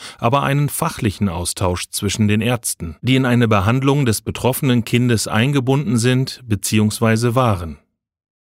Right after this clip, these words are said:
Das neue Gesetz soll dafür sorgen, dass Missbrauch weniger häufig vorkommt und früher geholfen werden kann.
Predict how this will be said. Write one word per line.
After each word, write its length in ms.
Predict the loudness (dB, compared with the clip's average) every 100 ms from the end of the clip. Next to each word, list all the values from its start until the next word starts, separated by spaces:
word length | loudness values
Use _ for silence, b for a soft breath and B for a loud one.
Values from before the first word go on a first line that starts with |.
| _ -2
Das 180 | 0
neue 260 | 2 2 2
Gesetz 460 | 2 2 2 0 0
soll 120 | 2
dafür 340 | 2 2 0
sorgen, 500 | 2 2 2 0 -2 -2
dass 260 | -2 2
Missbrauch 600 | 0 0 -4 0 0 0
weniger 480 | 0 0 2 0 0
häufig 400 | 0 0 -4 -8
vorkommt 680 | 0 0 2 0 0 -2 -8 -2
und 180 | 0
früher 400 | 0 -2 0 0
geholfen 540 | -2 0 2 0 -2 -4
werden 240 | -4 -6
kann. 320 | -8 -10 -12